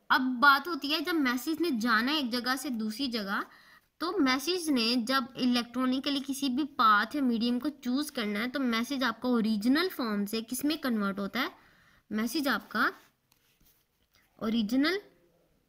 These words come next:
फॉर्म से कन्वर्ट होता है एक ख़ास फॉर्मेट में,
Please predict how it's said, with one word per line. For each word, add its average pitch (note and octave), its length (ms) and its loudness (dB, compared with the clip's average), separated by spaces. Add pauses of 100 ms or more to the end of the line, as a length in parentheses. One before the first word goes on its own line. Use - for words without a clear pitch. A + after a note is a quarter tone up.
(760)
फॉर्म A#3 340 0
से A#3+ 140 -2
कन्वर्ट B3 500 0
होता C4 220 -4
है G#3+ 380 -4 (1800)
एक B3 140 -8
ख़ास C4+ 360 2
फॉर्मेट G#3+ 580 -2
में, F#4 140 0